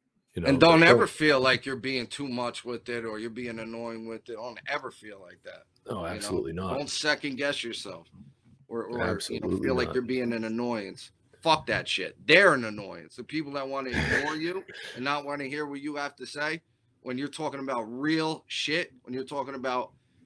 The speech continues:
Speaker 2: you know, the loss of human freedom and what we need to do about it, fuck that shit.
Speaker 1: Yeah,
Speaker 2: Speak
Speaker 1: they're,
Speaker 2: and
Speaker 1: they're the
Speaker 2: speak
Speaker 1: ones
Speaker 2: to
Speaker 1: making
Speaker 2: them.
Speaker 1: this fucking world a living hell, so they don't have the right to do that.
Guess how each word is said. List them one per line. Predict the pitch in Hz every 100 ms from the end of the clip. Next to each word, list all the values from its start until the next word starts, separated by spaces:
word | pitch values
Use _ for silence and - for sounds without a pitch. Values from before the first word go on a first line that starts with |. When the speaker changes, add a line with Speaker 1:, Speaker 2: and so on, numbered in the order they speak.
| -
Speaker 2:
you | 123
know, | 131
the | 127
loss | 123 139 143 -
of | 131
human | 147 139
freedom | - 147 147 151 139
and | 120
what | 135
we | 123
need | 131 135
to | 127
do | 120 135
about | 135 139 147
it, | 143 -
fuck | 131 -
that | 92 87
shit. | - 85 - _ _ _ _
Speaker 1:
Yeah, | - 123
Speaker 2:
Speak | 139 151
Speaker 1:
they're, | 110
Speaker 2:
and | 98
Speaker 1:
they're | 90
the | 120
Speaker 2:
speak | 123
Speaker 1:
ones | 117
Speaker 2:
to | 101
Speaker 1:
making | 107 113
Speaker 2:
them. | 104
Speaker 1:
this | 101
fucking | - 104 98 98
world | 92 95 87
a |
living | 85 92 87
hell, | - 90 85 82 - _ -
so | - 80 76 - _ _ _ -
they | 90
don't | 95 92
have | 95
the | 87
right | 90 90 -
to | 82
do | 87
that. | 85 78 78